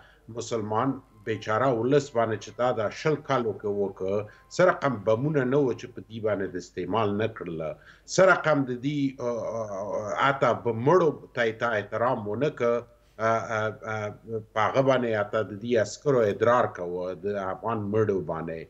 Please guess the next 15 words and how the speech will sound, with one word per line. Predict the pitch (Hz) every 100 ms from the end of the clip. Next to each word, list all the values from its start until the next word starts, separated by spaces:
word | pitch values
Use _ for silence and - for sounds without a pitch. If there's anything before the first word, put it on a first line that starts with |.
| _ - - -
آ، | 117 123 - 135
نو، | 139 143 147 139 131
آ، | 143 139
دې | - 143 160
هیڅ | 220 226 214
که | -
مخ | 139 156 185 - 143
نه | 151
لري، | 165 127 110 104
نور | 107 117 117
نو | 120
همغه | 120 120 117
تلویزیوني | 120 120 120 113 143 156
خبرې | - 117 113 135
خپلې | 110 - 107 98